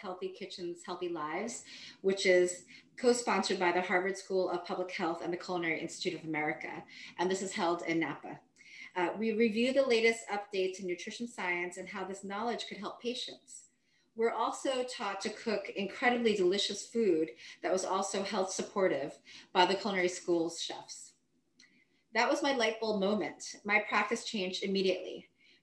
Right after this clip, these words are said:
Before, at the end of routine physical examinations, I would review my findings with the patient,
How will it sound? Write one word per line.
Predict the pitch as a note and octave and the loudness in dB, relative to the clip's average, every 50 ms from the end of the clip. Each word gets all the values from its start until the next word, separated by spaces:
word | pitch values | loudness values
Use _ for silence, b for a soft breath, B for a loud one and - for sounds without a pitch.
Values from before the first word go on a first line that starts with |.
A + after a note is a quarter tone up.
| _ | _
Before, | - A3+ A3 - - D4+ D4+ C#4+ C4 A3+ F3+ F3+ F3 | -4 -4 -4 -2 0 2 4 6 6 6 6 4 2
at | F#3 G#3 - | 0 -4 -4
the | G#3 - | -4 -4
end | F#3+ G3+ G#3 | -4 -4 -4
of | G#3+ G3+ G3+ | -4 -4 -4
routine | F#3+ F#3+ F#3+ - - A#3+ A3+ A3+ A3+ A3+ | -4 -4 -4 -4 -6 -6 -4 -4 -6 -6
physical | - G3 A3 - G#3 G3+ | -8 -10 -10 -8 -6 -6
examinations, | F#3 F#3 - F#3+ F3+ F3+ F3 F3 E3 F3 F3 - F#3 F3 E3+ E3 E3 E3+ E3+ - - B B B B B B B _ - | -6 -6 -6 -4 -4 -4 -2 -4 -4 -4 -4 -4 -4 -4 -4 -4 -4 -6 -8 -10 -14 B B B B B B B _ 2
I | F#3 F#3+ G3 F#3+ | 6 6 8 8
would | F#3+ F#3+ F#3 F#3 | 8 8 6 6
review | F#3+ F#3+ G3 G#3+ A3+ | 6 4 4 4 4
my | A#3 A#3+ - | 4 2 2
findings | - B3 A3 A3+ A#3 A3+ - | 0 0 0 0 0 -2 -4
with | A#3 A3+ | -6 -8
the | A#3 | -10
patient, | - - A#3 F#3 F#3 F#3 - G#3 F#3+ F3+ F3+ F3+ F#3 | -8 -4 -4 -2 -2 -2 -2 -2 -2 -4 -4 -6 -8